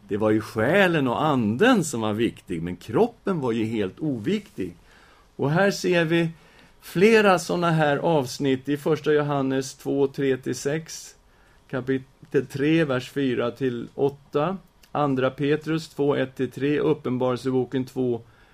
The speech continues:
fjorton till sexton. Alltså, allt det här är ju sena brev i Nya testamentet och kommer då närmare och närmare in i det gnostiska tänkandet, som alltså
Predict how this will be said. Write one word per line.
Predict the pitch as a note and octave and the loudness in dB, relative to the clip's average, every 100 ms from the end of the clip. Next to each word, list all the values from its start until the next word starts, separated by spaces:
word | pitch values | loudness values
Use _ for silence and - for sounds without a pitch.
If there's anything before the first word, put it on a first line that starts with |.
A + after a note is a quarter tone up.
| _ - | _ -4
fjorton | D3 C#3 B2 B2 | 2 2 2 -2
till | B2+ | -2
sexton. | A2+ D3 C3 - A2+ A#2+ | -2 -2 -2 -4 -6 -4
Alltså, | A#2 B2 C3+ - | -4 -6 -8 -4
allt | D#3+ F#3+ E3+ | -2 -2 -4
det | F3+ | -6
här | C#3+ | -4
är | B2 | -6
ju | A#2+ A#2 | -6 -8
sena | - - F#3+ F#3 D#3+ D#3 F#3 | -8 -8 -4 -2 -2 -2 -4
brev | D#3+ D3 C3+ A2+ A2 | -2 -2 0 -2 -4
i | C3+ | -4
Nya | C3+ C3 A#2 | -2 0 -2
testamentet | A2+ A#2+ A2 A#2 A#2+ G#2+ G2+ A2 A2 - - - - _ | -4 -6 -6 -6 -4 -4 -6 -6 -8 -10 -20 -20 -20 _
och | C3 | -8
kommer | C3+ D3+ D3+ D#3 | -2 0 2 0
då | C#3+ | 2
närmare | C3+ E3+ E3 D3 D#3 D#3 | 2 2 2 2 2 0
och | D#3+ | 0
närmare | E3 D#3 C3+ C3+ C3+ C#3+ | 0 0 0 -2 -2 -2
in | C3+ C3+ B2+ A#2 | 0 2 0 -4
i | - B2+ B2 A2+ G#2+ - - _ - | -4 -2 0 -2 -6 -12 -20 _ -4
det | |
gnostiska | B2 B2+ A#2+ A2 B2 G#2+ - A2+ G#2+ - | -2 0 -2 -2 -6 -4 -4 -4 -6 -4
tänkandet, | D3+ B2 G2+ G#2+ G2+ G#2 G2 - - - _ _ _ | -2 -2 -2 -4 -2 -2 -4 -6 -20 -20 _ _ _
som | - - A3+ | -2 0 0
alltså | - F3+ A2+ - D3 D3+ | -2 -4 -6 -4 -2 -4